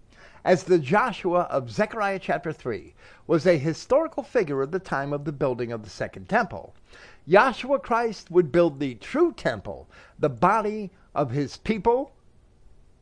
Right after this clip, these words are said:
Israel, and he would become the true high priest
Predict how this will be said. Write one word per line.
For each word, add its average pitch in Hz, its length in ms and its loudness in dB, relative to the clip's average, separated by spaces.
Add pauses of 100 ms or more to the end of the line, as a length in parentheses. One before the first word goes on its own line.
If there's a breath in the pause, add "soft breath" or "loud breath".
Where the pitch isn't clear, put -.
(580)
Israel, 131 560 2 (400 soft breath)
and 143 260 -4
he 185 180 0
would 277 160 -4
become 175 360 -4
the 131 80 -2
true 294 380 -2
high 131 240 -4
priest 95 600 -16